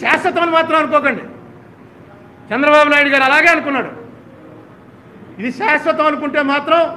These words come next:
చెక్ పని పేలిపోతుంది. ఇది ఈ ఐదేళ్లే, ఇంకున్నది నాలుగేళ్లే. ఈ నాలుగేళ్లలో నేను ఏం చేయగలను? రాజశేఖర రెడ్డి పక్కన ఫోటో కావాలన్నా ఫోటో అన్నారు. ఆ ఫోటో కావాలంటే ఏం చేయాలి?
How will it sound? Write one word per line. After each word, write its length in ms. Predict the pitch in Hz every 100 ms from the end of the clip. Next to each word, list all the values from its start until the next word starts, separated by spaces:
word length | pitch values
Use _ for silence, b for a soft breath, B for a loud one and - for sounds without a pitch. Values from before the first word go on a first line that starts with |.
| - - -
చెక్ 180 | 285 285
పని 140 | 311 285
పేలిపోతుంది. 460 | 277 254 - 151 - - - - - - - - - - - - - - - - - - - - - - 175
ఇది 140 | 233 233 240 233 208 240
ఈ 40 | 262 247 247
ఐదేళ్లే, 440 | 277 294 294 294 285
ఇంకున్నది 340 | 254 247 277 269
నాలుగేళ్లే. 440 | 269 277 285 285 247 - - - - - -
ఈ 40 | 254
నాలుగేళ్లలో 480 | 247 294 302 302 302 285
నేను 120 | 269 262
ఏం 80 | 294
చేయగలను? 360 | 311 311 302 214 - - - - - - - - - - - - - - - - - -
రాజశేఖర 360 | 196 240 277 285
రెడ్డి 120 | 277 240
పక్కన 200 | 233 285 254
ఫోటో 160 | 277 269
కావాలన్నా 300 | 277 277 277 262
ఫోటో 140 | 269 277
అన్నారు. 220 | 277 208 - - - - - - - -
ఆ 40 | 185
ఫోటో 160 | 247 294 285
కావాలంటే 380 | 285 285 285 277
ఏం 80 | 285 294
చేయాలి? 260 | 302 277